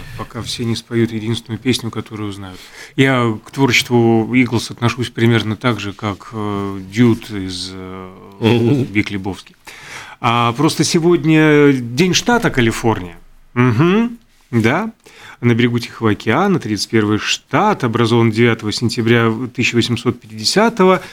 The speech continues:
Speaker 1: но почему-то именно сегодня праздник. И несколько таких забавных, каких-то статистических, но тем не менее любопытных фактов про Калифорнию солнечную. У нас тоже почти Калифорния начинается, только пальм не хватает.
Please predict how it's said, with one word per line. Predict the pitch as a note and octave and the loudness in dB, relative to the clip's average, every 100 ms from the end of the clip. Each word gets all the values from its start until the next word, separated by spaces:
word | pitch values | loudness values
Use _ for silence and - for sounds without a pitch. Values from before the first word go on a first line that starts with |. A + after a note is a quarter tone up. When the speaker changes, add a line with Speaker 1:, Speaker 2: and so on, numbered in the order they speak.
| - C#3+ | -8 2
Speaker 1:
но | C#3 E3+ A#3 | 4 4 2
почему-то | G#3 - F3 D#3+ | 0 0 0 0
именно | C#3 B2+ | 2 2
сегодня | - A#2+ A#2+ A#2+ | 2 2 4 2
праздник. | A#2+ C#3+ F#3+ C#3+ C3+ A2+ | 0 0 2 0 -2 0
И | E3 F3 D#3 - | 0 0 -2 -2
несколько | E3 A3+ F3+ D3 | 0 2 0 -2
таких | D3 F3 C3+ | 0 0 2
забавных, | C3 B2 A3 G3 E3+ - - | 0 0 0 2 2 0 -6
каких-то | - B2 A#2 | -12 -10 -10
статистических, | - A2+ A#2+ - G3+ - C3 C#3 | -12 -14 -10 -4 -2 0 -2 -4
но | |
тем | B2 B2+ | -4 2
не | C3+ | 4
менее | C#3+ C3+ A#2+ A#2 - | 4 4 0 -6 -6
любопытных | C3+ C3 C#3+ D#3 C3+ A#2 | 0 2 2 0 -2 -2
фактов | F#3 G3+ - D3 | 0 0 0 -4
про | - C#3+ | -2 -2
Калифорнию | C#3+ C3+ B2+ - G3+ F#3+ C#3 A#2 | 0 0 0 2 0 2 2 0
солнечную. | - E3+ G3 D#3 - A#2+ | -2 0 2 0 -2 -4
У | A2 | -2
нас | B2 | -2
тоже | - A#2+ | -4 -8
почти | - G2+ - F#3 | -8 -12 -12 -14
Калифорния | - G2+ - G2 F#2+ | -10 -12 -10 -10 -8
начинается, | F#2 F2+ G#2+ D#3+ D#3 - | -8 -8 -4 -2 -2 -4
только | A#2 G#2+ | -8 -8
пальм | - G#2 F2+ | -8 -8 -8
не | F2+ | -14
хватает. | - G2+ - | -18 -18 -20